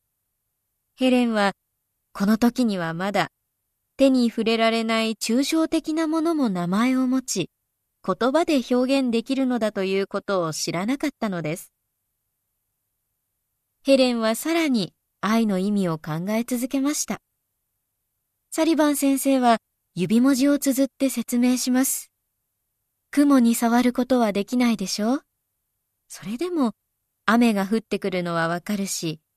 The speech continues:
暑い日には、花も乾いた大地も雨を喜んでいるのがわかるでしょ？それは、愛と同じなのよ。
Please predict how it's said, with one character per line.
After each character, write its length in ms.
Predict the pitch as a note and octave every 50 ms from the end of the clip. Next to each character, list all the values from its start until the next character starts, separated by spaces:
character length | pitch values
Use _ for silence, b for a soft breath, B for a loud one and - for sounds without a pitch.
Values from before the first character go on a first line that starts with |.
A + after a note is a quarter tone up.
| _ _ _ _ _ _ _ _ _ _ _ _ _
暑 360 | - - D#3+ _ - - G3+
い 100 | G3+ G3
日 180 | F3+ - F3+ E3+
に 140 | E3 D#3+
は、 220 | D#3+ D#3 D3+ C#3 _ _ _ _ _ _ _ _ _ _ _ _ _ _ _
花 360 | _ - G3 F#3 F#3+ G3+ G3+
も 260 | G3+ F#3+ E3+ D#3+ D#3 D#3
乾 420 | - - F3+ E3+ F#3 A3+ B3+ C4
い 40 | C4
た 160 | _ G#3 G3
大 240 | F#3 G#3+ A3+ A#3 A3+
地 160 | - - G#3
も 180 | G3 F3+ F3 E3 _ _ _ _ _ _
雨 280 | _ B3 C4 B3 B3 A3+
を 120 | G#3+ G3+
喜 420 | F#3+ G3 G#3+ A#3 C4 C4 - D#4 E4
ん 60 | D#4+
で 100 | D4+ C#4
い 100 | B3 A#3+
る 120 | A3 A#3
の 100 | A3+ A3+
が 120 | G3+ G3 F#3+
わ 140 | F#3+ G3 G3
か 120 | - B3
る 120 | A#3+ A#3
で 100 | F#3+ G3+
し 160 | G3+ - - A#3
ょ？ 140 | C4 D4 - _ _ _ _ _ _ _ _ _ _ _ _ _ _ _ _ _ _ _ _ _ _ _ _ _ _ _ _
そ 180 | _ - A#3 A3
れ 160 | A3 A#3 A#3
は、 220 | A#3 A#3 A#3 A#3 - _ _ _ _ _ _ _ _ _ _
愛 300 | - G#3+ B3 D4+ F4+ F4+
と 380 | - - A#3 G#3 F3+ E3+ F3 F#3+
同 160 | G3 G#3+ A#3+
じ 120 | A3 A#3+
な 140 | B3 B3+ C4
の 100 | A3+ G#3+
よ。 200 | G3 G3+ A3+ C#4